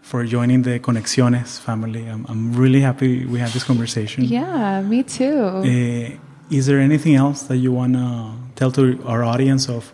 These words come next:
Speaker 1: young professionals and people interested in, in stem and tech?
Speaker 2: I think the biggest thing is just be open to trying out new things, maybe not things you would expect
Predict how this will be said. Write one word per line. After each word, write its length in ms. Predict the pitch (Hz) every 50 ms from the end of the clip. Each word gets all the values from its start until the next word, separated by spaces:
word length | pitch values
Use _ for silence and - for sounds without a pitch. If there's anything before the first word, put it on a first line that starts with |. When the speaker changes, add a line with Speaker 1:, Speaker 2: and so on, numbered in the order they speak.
| -
Speaker 1:
young 200 | - 120 123 123
professionals 840 | 127 - 131 - 127 127 123 - 139 131 131 131 127 127 127 127 -
and 240 | 123 117 113 110 123 - - - - - - - - - _
people 240 | 143 131 143 139 131
interested 520 | 135 131 131 135 135 131 - 139 135 127
in, 360 | 127 123 120 120 113 113 117 -
in 220 | 120 120 113 110
stem 520 | - - - 139 131 123 123 123 120 123 117
and 160 | 113 113 113
tech? 320 | - 131 123 123 - - - - _ _ - - - - - - - - - - - - - - - -
Speaker 2:
I 100 | - 277
think 260 | 285 440 453 - - -
the 80 | 294
biggest 400 | 220 214 220 214 226 220 - -
thing 300 | 226 214 214 214 214 208 -
is 600 | - 202 202 196 196 196 190 190 - - - - - 214
just 280 | 202 - 226 214 - -
be 180 | 294 311 294 -
open 640 | - - 196 196 - 220 214 208 214 214 - -
to 120 | - - 196
trying 400 | - - - 190 190 196 196 196
out 220 | 190 202 190 202
new 160 | 202 196 190
things, 380 | 190 - 208 185 190 196 190 -
maybe 240 | 190 185 185 208 214
not 260 | 208 196 - - -
things 260 | 202 196 196 202 - 202
you 80 | 196
would 140 | 190 190 185
expect 600 | 196 - - - - - 190 180 - - - -